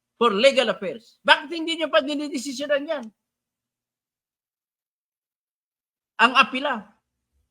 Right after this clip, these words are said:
Ano ngayon? Saan ay mamamatay na yung magsasaka na hindi, hindi makakatikim? Mas binibigyan nyo ng pabor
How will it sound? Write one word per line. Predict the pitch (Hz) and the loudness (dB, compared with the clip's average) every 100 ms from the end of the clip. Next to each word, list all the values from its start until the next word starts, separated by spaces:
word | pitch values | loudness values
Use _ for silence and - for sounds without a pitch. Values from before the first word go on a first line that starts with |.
| _ _ _ _ _ _ - _ _ _ _ - | _ _ _ _ _ _ -20 _ _ _ _ -4
Ano | - 370 381 | 2 4 2
ngayon? | 370 349 285 226 | 2 2 0 4
Saan | 330 359 | 2 4
ay | 349 | 2
mamamatay | 294 294 302 285 311 294 | 2 4 4 2 2 2
na | 294 | 0
yung | 294 | 0
magsasaka | 269 233 240 247 302 285 | -2 -4 -6 -2 0 0
na | |
hindi, | 247 277 254 269 - - | -2 -4 -4 -6 -6 -12
hindi | 208 220 294 | -8 -6 -4
makakatikim? | 262 247 247 220 214 208 254 220 - _ _ _ _ _ _ _ _ _ _ _ _ _ _ _ _ _ _ _ _ _ _ _ _ _ 208 | -4 -4 -4 -6 -8 -12 -14 -16 -18 _ _ _ _ _ _ _ _ _ _ _ _ _ _ _ _ _ _ _ _ _ _ _ _ _ -8
Mas | 302 - - 156 | -8 -10 -14 -8
binibigyan | 277 285 233 214 254 226 | -8 -6 -8 -6 -6 -6
nyo | 269 | -8
ng | 262 - | -8 -8
pabor | 143 175 254 143 | -8 -6 -6 -8